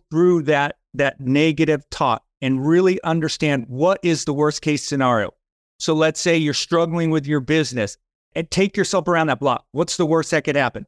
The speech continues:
I could l-, lose this client. I could lose my job. The business could go under.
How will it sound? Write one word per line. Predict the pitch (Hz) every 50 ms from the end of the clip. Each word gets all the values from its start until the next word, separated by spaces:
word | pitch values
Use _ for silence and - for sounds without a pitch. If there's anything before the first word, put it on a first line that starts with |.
| _ _
I | 131 139 135
could | - 151 135 135
l-, | 143 - _ _ _ -
lose | 156 151 180 196 202 143 143
this | 185 185 -
client. | - - 180 165 151 113 - - _ _ _ _ _
I | 139 147
could | 143 - 151
lose | 147 160 185 196 185 185
my | 185 180 165
job. | 151 175 170 143 120 - _ _
The | 147 151
business | 131 - 165 190 208 190 - 196 202 175 -
could | - - 196 160
go | 147 180 175 170 170 170
under. | 170 165 135 123 101 -